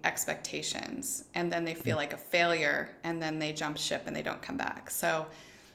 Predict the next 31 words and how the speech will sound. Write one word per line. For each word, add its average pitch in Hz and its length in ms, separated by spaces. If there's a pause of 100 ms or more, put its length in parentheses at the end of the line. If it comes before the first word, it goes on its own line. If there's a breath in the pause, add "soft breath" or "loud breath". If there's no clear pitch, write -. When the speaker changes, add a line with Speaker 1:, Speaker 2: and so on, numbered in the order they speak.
(140)
Speaker 1:
as 185 120
an 202 80
example, 175 800
um, 156 480 (340 loud breath)
I 185 100
get 185 360
a 175 80
lot 185 400
of 180 100
emails 175 340
from 165 120
people 170 240
who 180 60
are 175 120
on 165 160
my 160 160
email 160 280
list. 156 260
They 160 140
just - 200
reply 165 300
to 160 60
my, 156 140 (180)
my 156 540 (160)
emails 170 340
that 165 100
I 160 80
send 156 280
out, 156 300
and 170 120
I, 165 220